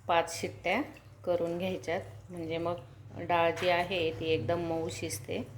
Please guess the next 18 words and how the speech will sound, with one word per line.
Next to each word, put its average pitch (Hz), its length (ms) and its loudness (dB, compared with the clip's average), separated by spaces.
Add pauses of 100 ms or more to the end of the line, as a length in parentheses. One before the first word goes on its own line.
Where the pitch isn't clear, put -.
(1700)
इथे 208 760 4
हे 196 140 2
मी, 202 520 0
अ, 175 360 -2 (120)
गहू 214 440 2 (320)
दळून 208 360 4
आणलेला 180 440 4
आहे, 170 320 2 (580)
अ, 165 140 2
बट्टीचं 180 600 4
म्हणून 175 640 -2
दळून 175 300 8
आणलेलं 165 400 2
आहे 160 180 0
गिरणीतून. 165 600 0 (1160)
पूर्ण 185 420 0 (280)
हे, - 420 -2
अ, 170 340 -2